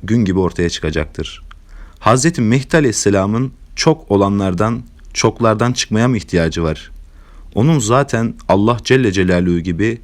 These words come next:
sonsuz bir dostu Hazreti Muhammed sallallahu aleyhi ve sellem gibi kimi çoklara galip gelmiş bir atası var. Hazreti Mehdi aleyhisselamın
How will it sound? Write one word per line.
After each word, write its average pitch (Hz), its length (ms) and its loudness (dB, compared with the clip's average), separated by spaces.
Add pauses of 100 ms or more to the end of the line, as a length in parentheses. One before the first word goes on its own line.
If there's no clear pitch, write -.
(120)
sonsuz 101 580 -4
bir 90 200 0
dostu 123 500 0 (720)
Hazreti 113 400 0
Muhammed 107 380 0
sallallahu 104 800 0
aleyhi 107 260 2
ve 95 80 0
sellem 110 440 -2
gibi 101 320 0 (480)
kimi 180 260 0
çoklara 110 420 0
galip 104 380 0
gelmiş 104 400 0
bir 98 200 -2
atası 82 340 -4
var. 78 260 -4 (720)
Hazreti 135 400 0
Mehdi 135 320 0
aleyhisselamın 113 760 0